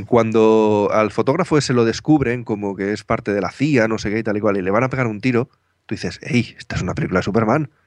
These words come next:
Aquí aparecerá de pronto la, la pi-, la, la pistola,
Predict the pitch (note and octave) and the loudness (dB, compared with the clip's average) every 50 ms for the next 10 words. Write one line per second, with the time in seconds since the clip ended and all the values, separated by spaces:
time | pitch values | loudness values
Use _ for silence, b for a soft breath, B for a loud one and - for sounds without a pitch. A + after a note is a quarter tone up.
0 | _ _ _ _ _ _ _ _ - - - - E2 F#2 G2+ G2+ - G2 G2+ - | _ _ _ _ _ _ _ _ -18 -16 -12 -8 -4 -2 -2 0 0 0 -2 -2
1 | - G#2+ G2+ G#2 G#2 G#2+ G2+ A#2+ G#2+ G2+ A2+ A2+ G#2 A2 G#2+ G2 F#2+ F#2+ F2 E2+ | 0 0 2 2 2 2 2 0 -2 2 2 2 2 2 2 2 0 0 -2 -4
2 | _ _ - - A2 G#2 - - - G2+ G#2 F#2+ A2 G2 - - - A#2 A#2 A#2 | _ _ -8 -4 -4 -4 -4 -4 -6 -4 -4 -4 -4 -6 -8 0 2 4 4 6
3 | A#2 A#2 A2+ | 4 2 2